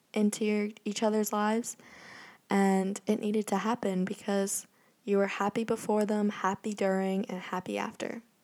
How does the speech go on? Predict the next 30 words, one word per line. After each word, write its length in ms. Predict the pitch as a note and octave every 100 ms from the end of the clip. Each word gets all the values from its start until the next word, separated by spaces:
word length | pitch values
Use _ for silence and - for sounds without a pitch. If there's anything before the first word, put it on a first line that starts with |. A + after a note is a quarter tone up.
| _ _ -
This 120 | A#3+
could 100 | -
be 80 | C4
applied 340 | A#3+ F#3+ F3+
to 60 | F#3+
breakups 460 | F3 F3 - -
too, 220 | - F#3 E3+
honestly, 520 | E3+ F3+ - F3 E3+
or, 60 |
like, 240 | F3+ E3+ E3 G#3+ _ -
relationships, 760 | G3 F3+ F3+ F#3+ F#3 F3 - -
but 240 | F#3 F#3 - - - - - - - - - _ _ _ _ _ _ _ _ _ _ _ _ _ _ -
either 240 | A3 A3
way, 260 | G#3+ G3+ G3
you're 100 | F#3+
capable 580 | - - G3 G3+ F#3 F3+
of 360 | F3 F3 - - _ _ _ _ _ -
doing 400 | F#3 F#3 F3 F#3 -
well, 400 | - F3+ F3+ F3+ - _ _ -
you 120 | F#3+
know? 260 | F3+ F#3 A3+ _ _ - _ _
And 160 | G#3 G#3+
sometimes 540 | A3 A3 C4 B3 A#3 - _ -
those 240 | G3+ G#3+
burnt 400 | - F#3 G3+ A#3
bridge-, 320 | F#3 F3+ G3+ - _ - -
burnt, 260 | G3 G#3 -
<laughs> 60 |
oh 240 | G3 - -
my 260 | A#3 G#3